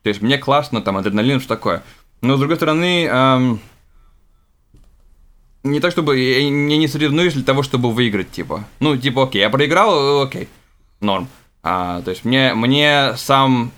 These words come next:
само соревнование, а, интересно как способ, ам, проверить себя,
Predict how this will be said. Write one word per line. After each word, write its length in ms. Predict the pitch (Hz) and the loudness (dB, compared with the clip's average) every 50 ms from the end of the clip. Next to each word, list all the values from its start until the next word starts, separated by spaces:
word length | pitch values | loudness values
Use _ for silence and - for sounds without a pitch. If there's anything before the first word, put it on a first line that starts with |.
| - - | -20 -10
само 300 | - 131 131 143 156 135 | -4 -2 0 0 0 0
соревнование, 920 | 135 135 127 127 127 131 143 170 185 180 160 143 131 120 110 104 104 - - - _ _ _ _ _ _ _ _ _ - - - - | -2 -2 -2 0 0 2 2 2 2 0 0 2 2 2 0 0 -2 -4 -8 -16 _ _ _ _ _ _ _ _ _ -20 -20 -10 -4
а, 500 | 98 101 101 101 101 101 98 98 98 98 | -2 0 2 2 2 2 2 2 2 0
интересно 520 | 110 104 110 113 127 139 131 131 120 113 | 0 -2 0 0 0 0 0 0 -4 -6
как 340 | 101 - 113 104 104 104 - | -2 0 0 0 0 -2 -6
способ, 480 | - - - 120 120 120 - 110 101 101 - - - - - _ _ | -12 -8 -4 -2 -2 -2 -2 -2 -4 -4 -8 -18 -20 -20 -20 _ _
ам, 640 | - 95 95 95 92 95 92 92 92 92 92 90 85 - - _ - - - - - - - - - | -6 -4 -2 0 0 0 0 0 -2 -2 -4 -6 -8 -10 -14 _ -20 -18 -18 -18 -18 -18 -20 -12 -6
проверить 400 | 120 117 120 120 110 104 101 - | -4 -2 0 0 0 -2 -4 -6
себя, 300 | 110 101 - 87 85 | -4 -4 -2 -4 -4